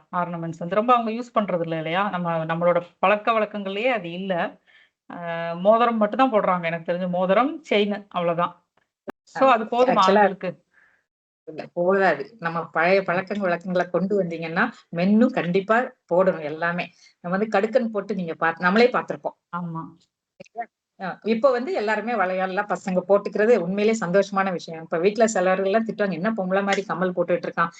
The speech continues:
Speaker 2: But என்ன கேட்டா அது நல்லது. ரொம்ப, ரொம்ப
Speaker 1: ம்.
Speaker 2: நல்லது. என்னெல்லாம் போடுறாங்களோ அது எல்லாமே except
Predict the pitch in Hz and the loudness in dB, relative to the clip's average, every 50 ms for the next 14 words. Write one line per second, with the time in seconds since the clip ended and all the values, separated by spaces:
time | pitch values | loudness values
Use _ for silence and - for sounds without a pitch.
0 | - - - - 170 170 180 180 175 165 170 180 175 202 190 180 170 160 147 143 | -20 -14 -10 -6 -2 0 0 0 0 0 -4 -2 0 0 0 0 0 -4 -6 -6
1 | 143 151 143 143 _ _ _ _ _ _ _ _ _ _ - 175 180 196 202 196 | -6 -6 -8 -8 _ _ _ _ _ _ _ _ _ _ -2 -2 0 0 0 0
2 | 196 202 196 190 185 185 180 170 165 143 139 - _ _ _ _ _ _ _ _ | 0 0 -2 -2 -2 -4 -4 -6 -6 -8 -12 -14 _ _ _ _ _ _ _ _
3 | _ _ _ _ _ _ _ _ _ - - 190 202 202 202 220 226 247 247 - | _ _ _ _ _ _ _ _ _ -16 -8 -2 2 4 6 6 6 4 4 2
4 | 196 190 190 190 _ - 190 185 190 180 170 165 170 160 156 170 214 226 - 175 | 2 0 0 0 _ -4 -2 -2 0 0 0 -2 -2 0 0 0 0 0 0 0
5 | 175 196 196 214 226 233 233 254 302 370 - - - - _ - 185 185 - - | 2 4 4 4 4 2 2 0 -2 -6 -10 -16 -20 -10 _ -4 -4 -2 0 0
6 | 294 302 - | 0 0 0